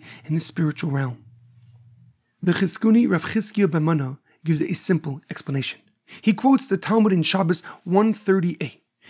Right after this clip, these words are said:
that explains that a bris milah is on the eighth day and why it is. According to Rabbi Eliezer,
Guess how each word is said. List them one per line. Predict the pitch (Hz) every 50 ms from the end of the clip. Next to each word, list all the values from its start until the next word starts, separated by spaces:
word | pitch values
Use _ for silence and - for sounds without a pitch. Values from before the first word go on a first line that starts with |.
| - -
that | - 175
explains | 180 - - - - 196 214 208 214 208 170
that | 208 175
a |
bris | 156 143 208 214 -
milah | - 185 196 202 208 202 -
is | 190 165 - -
on | - 190 190 190 185
the | 170 185 -
eighth | - 185 180 - -
day | 208 180 175 -
and | 180 170 165 156
why | 175 170 170
it | 165 156 147 151
is. | - - - - _ _ _ _ - - - -
According | 180 - - 220 226 220 214
to | - 196
Rabbi | 208 202 170 196
Eliezer, | 185 175 165 175 185 202 170 160 147 131 127